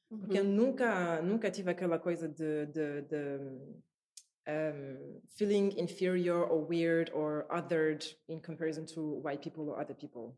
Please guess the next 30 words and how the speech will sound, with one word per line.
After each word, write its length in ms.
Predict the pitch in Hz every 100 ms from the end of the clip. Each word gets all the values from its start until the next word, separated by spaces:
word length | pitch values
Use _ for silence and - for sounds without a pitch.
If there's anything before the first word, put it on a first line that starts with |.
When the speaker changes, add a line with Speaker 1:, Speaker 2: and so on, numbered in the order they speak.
| -
Speaker 2:
Ou 20 |
seja, 240 | - 196
nunca 300 | 190 202 202
te 80 | 202
sentiste 400 | - 196 208 196
inferior 680 | 196 196 202 196 196 196 196 190
comparativamente 1040 | 185 185 190 185 185 196 180 190 185 185
a 140 | 190 180
outras 280 | 180 185
pessoas 560 | - - 190 175 180 175
brancas 440 | 180 185 185 196
por 100 | -
causa 300 | 226 226 226 214 220
dessa 600 | 240 226 - 226 220 220 - - -
educação 680 | 214 226 240 214 220 220
que 120 | 196 190
os 180 | 196
vossos, 300 | 190 196 - - _ -
os 100 | 190
vossos 220 | 185 185
pais 460 | - 185 185 - -
vos 320 | 185 185 185
incutiram. 640 | 208 185 214 220 185 175 -
Speaker 1:
Exatamente, 760 | 175 160 175 170 185 156 139 -
Speaker 2:
Uhum. 60 |
Speaker 1:
exatamente. 640 | 165 214 185 190 190 - - _ _ 185
Agora, 520 | 202 202 175 139 - - _ _ _ -
that 240 | 180 208 196
being 180 | 180 175
said, 500 | 175 190 160 214